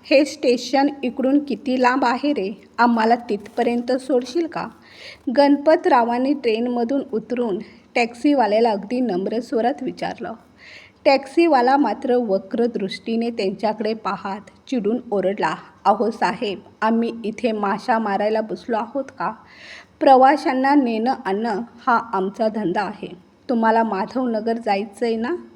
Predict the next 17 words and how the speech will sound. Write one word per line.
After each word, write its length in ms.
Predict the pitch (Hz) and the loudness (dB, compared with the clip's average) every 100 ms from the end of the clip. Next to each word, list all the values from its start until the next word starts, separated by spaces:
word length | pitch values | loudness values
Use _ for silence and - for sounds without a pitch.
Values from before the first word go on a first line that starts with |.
| _ - | _ 2
चला 160 | 254 240 | 4 4
बसा 320 | 233 226 262 | 2 -2 -4
गाडीत. 280 | 247 175 175 - - - - - | -2 -4 -6 -14 -20 -20 -4 2
पण 140 | 269 | 4
लक्षात 420 | 254 226 - 277 | 4 0 4 2
ठेवा, 360 | 285 - 185 - - - _ - | 2 -6 -8 -8 -12 -20 _ -4
माधवनगर 800 | 233 214 226 262 247 202 226 277 233 | 0 0 2 0 0 0 2 0 -2
फार 260 | 196 202 | 0 0
लांब 340 | 214 190 226 240 | 0 -2 -2 -4
आहे." 360 | 202 196 208 - - - - - 240 | -8 -14 -16 -20 -20 -20 -18 -4 4
गणपतराव 680 | 277 269 302 302 302 247 262 - | 4 6 2 2 4 4 2 0
आणि 200 | 233 254 | 0 0
लक्ष्मीबाई 840 | 233 190 - 247 240 233 233 208 196 - - | -2 -6 -4 -2 -2 -2 -2 -4 -8 -10 0
पहिल्यांदाच 680 | 247 233 240 247 254 285 - | 2 4 2 2 2 0 0
या 180 | 240 240 240 | 0 0 -2
अनोळखी 520 | 220 208 233 233 269 262 | -2 0 -2 -2 -4 -4
शहरात 460 | - 247 233 233 | -2 -2 0 -2